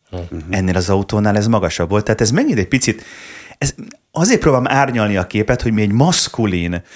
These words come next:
Speaker 2: ö, masszív izomautóról beszélünk, amikor ma elképzelünk egy Mustangot.
Speaker 1: Mikor most kimondod, igen, de azért szerintem akkor nem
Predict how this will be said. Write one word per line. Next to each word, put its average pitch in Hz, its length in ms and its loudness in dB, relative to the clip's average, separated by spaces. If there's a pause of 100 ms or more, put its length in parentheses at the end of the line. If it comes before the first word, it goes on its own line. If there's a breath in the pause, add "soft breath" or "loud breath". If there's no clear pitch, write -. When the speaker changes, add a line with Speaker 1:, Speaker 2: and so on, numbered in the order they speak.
(280 loud breath)
Speaker 2:
ö, 90 280 -2
masszív 101 760 0 (1400 loud breath)
izomautóról 98 880 2
beszélünk, 90 480 0
amikor 101 300 2
ma 104 420 0 (280)
elképzelünk 90 600 0
egy 85 120 -4
Mustangot. 85 440 -6
Speaker 1:
Mikor 123 260 2
most 127 220 0
kimondod, 107 500 0
igen, 95 320 -2
de 98 80 -4
azért 101 260 -6
szerintem 107 400 -6
akkor 104 300 -6
nem 98 160 -8